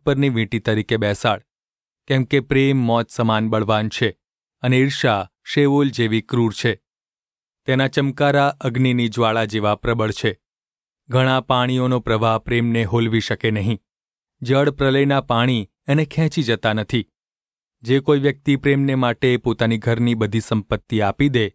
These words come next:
તો પણ તેને લોકો ધિક્કારે છે. અમારે એક નાની બહેન છે, હજી તે પુખ્ત થયેલી નથી. હવે જે દિવસે તેનું માગવું આવશે, ત્યારે અમારી બહેન માટે અમે શું કરીશું? જો તે કોટ હોય,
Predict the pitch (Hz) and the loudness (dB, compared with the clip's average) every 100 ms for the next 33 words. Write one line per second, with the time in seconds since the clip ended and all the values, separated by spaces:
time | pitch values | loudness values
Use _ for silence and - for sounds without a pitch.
0 | _ _ _ - 143 139 143 139 120 110 | _ _ _ -2 0 2 0 0 0 0
1 | 110 113 - 110 107 - - 107 107 - | 2 0 0 0 0 -2 -2 0 0 -2
2 | 113 - _ _ _ _ _ _ _ - | -4 -4 _ _ _ _ _ _ _ -2
3 | 135 143 139 143 139 135 123 117 117 107 | 2 4 2 0 -2 -2 0 0 0 0
4 | 98 120 110 117 - _ _ _ _ _ | 0 0 0 -4 -4 _ _ _ _ _
5 | 135 127 160 165 151 147 - 156 143 127 | -2 0 0 0 -2 -4 -2 -2 0 0
6 | 120 117 107 - 113 - _ _ _ _ | 0 0 0 0 -2 -4 _ _ _ _
7 | _ _ _ _ _ 135 139 147 147 147 | _ _ _ _ _ 0 2 2 2 2
8 | 147 151 - 143 139 120 117 107 104 113 | 2 2 2 0 0 0 0 0 0 0
9 | 107 107 - 117 92 _ _ _ 127 127 | 0 0 0 -2 -2 _ _ _ 0 2
10 | 131 135 135 131 120 127 127 117 104 104 | 2 2 2 0 0 0 2 0 0 -2
11 | 104 - 120 123 165 147 113 107 - 113 | -2 0 0 0 -2 -2 -2 -2 -2 -6
12 | - _ _ _ _ _ - 147 156 170 | -6 _ _ _ _ _ -2 0 2 0
13 | 151 - 147 143 92 123 117 92 | -2 2 2 2 0 0 0 -4